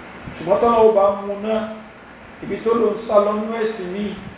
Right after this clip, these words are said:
nǹkan yẹn ó tún wá le sí. Ọlọ́run bá mú.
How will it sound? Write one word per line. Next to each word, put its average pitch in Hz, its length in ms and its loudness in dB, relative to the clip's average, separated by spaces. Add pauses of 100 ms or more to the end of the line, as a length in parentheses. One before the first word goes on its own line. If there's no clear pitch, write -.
(160)
nǹkan 151 320 -8
yẹn 160 140 -4
ó 180 60 0
tún 170 200 -8
wá 175 120 0 (100)
le 160 200 -2
sí. 151 240 -4 (1900)
Ọlọ́run 160 340 4
bá 160 120 6
mú. 151 180 0